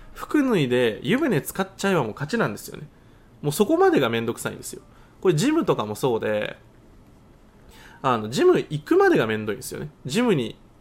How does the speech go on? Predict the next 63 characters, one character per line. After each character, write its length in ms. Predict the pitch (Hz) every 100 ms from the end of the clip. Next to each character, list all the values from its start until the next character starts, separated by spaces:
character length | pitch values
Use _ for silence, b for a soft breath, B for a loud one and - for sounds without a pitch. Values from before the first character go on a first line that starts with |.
| - - -
筋 180 | - 180
ト 100 | 180
レ 60 | 160
す 100 | 185
る 60 |
の 60 | 160
が 60 | 101
め 100 | 101
ん 60 |
ど 60 | 101
い 100 | 98
わ 60 | -
け 100 | -
じ 80 |
ゃ 20 | -
な 80 |
く 100 | -
て。 80 | - - B B B B
な 140 | 226
の 120 | 254
で、 140 | 202 208
も 80 | 143
う 20 |
そ 140 | -
の 40 | 113
最 300 | - 339 302
初 220 | - 262
だ 120 | 247
け 220 | 247 277
に 120 | 190
め 100 | 113
っ 60 | 110 -
ち 120 | 151
ゃ 40 |
エ 80 | 147
ネ 100 | 156
ル 100 | 120
ギ 80 | -
ー 100 | -
を 60 | -
注 260 | - - -
ぐ。 160 | - - B B B B -
で、 140 | 143
脳 220 | 165 349
っ 80 | 370
て 360 | - - 123 113
や 100 | 143
っ 40 |
ぱ 120 | - -
達 200 | 151 156
成 260 | - 311
感 240 | - 131 104
と 100 | -
か 200 | 117 113
や 200 | 113 143
れ 100 | 233
た 140 | 240
っ 80 | 254
て 220 | - -
い 100 | 120
う 40 | -
の 80 | 120
を 300 | 143 123